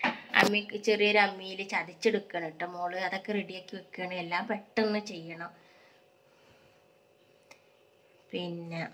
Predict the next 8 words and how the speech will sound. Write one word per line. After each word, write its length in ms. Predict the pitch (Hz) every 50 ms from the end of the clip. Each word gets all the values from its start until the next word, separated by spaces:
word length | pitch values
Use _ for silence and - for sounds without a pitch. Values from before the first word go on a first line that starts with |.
| - - - - - - - - - _ _ _ _ _ _ _ _ - - - - - - - - - - - - - _ _ - - 226 220 214
മിക്സിയിലൊന്നല്ല 720 | 214 208 - - 233 233 233 247 240 233 214 202 190 185 180
ട്ടോ 80 | - 185 180
അരക്കണത്, 560 | 180 180 - - - 180 180 180 180 185 196 214 226 226 - - - _ _ - 202 196 196 -
പണ്ടത്തെ 440 | 196 185 180 185 180 190 190 - 220 220 220
കറി 280 | 202 190 180 185 190 190 - - - - _ _ _ _ -
വെക്കും 280 | - 165 - - 180 180
പോലെയാണ് 300 | 175 175 175 180 175 175 175
ഉണ്ടാക്കുന്നത്. 560 | 170 170 165 160 160 - 165 165 165 165 170